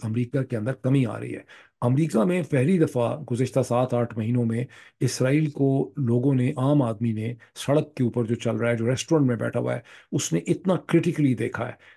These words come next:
कभी पहले लोग खुल के इसराइल को इस तरह से क्रिटिसाइज नहीं करते थे।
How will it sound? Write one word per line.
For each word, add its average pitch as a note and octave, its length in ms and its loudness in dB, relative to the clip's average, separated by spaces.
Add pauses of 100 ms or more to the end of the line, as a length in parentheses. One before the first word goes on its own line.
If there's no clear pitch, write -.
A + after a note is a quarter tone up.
कभी E3+ 180 2
पहले F3 400 2
लोग D3+ 300 4
खुल F3 220 0
के C#3+ 140 0
इसराइल C3 540 0
को - 180 -4
इस - 160 -8
तरह C#3+ 140 2
से A#2+ 120 -4
क्रिटिसाइज A#2+ 520 -2
नहीं D3 160 0
करते C3 280 0
थे। D3 200 2